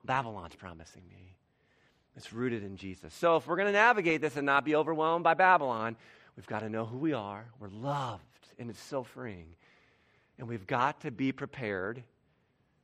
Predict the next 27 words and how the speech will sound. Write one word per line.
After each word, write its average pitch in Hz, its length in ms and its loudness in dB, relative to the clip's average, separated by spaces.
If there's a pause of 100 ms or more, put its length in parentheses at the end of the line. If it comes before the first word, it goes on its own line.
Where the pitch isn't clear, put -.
(340)
to - 80 -14
suffer. 92 520 -4 (400)
But 127 120 -2
maybe 175 300 2
we 131 120 0
start, 123 440 -2
just 139 200 -12
be 156 100 -4
prepared 131 480 -6
to, 175 100 -8 (340)
to 151 100 -2
experience 165 560 -2
inconvenience 135 840 -4
and 101 80 -10
discomfort. 98 600 -16 (220)
<laughs> - 1000 -16
Otherwise, 139 560 4
we 135 100 -4
will 120 120 -4
be 113 180 -4
ineffective. 113 600 -6 (880)
We'll 110 120 -8
be 127 120 0
more 127 200 0
Babylonian 110 760 -2
than 101 100 -8
kingdom. 90 600 -12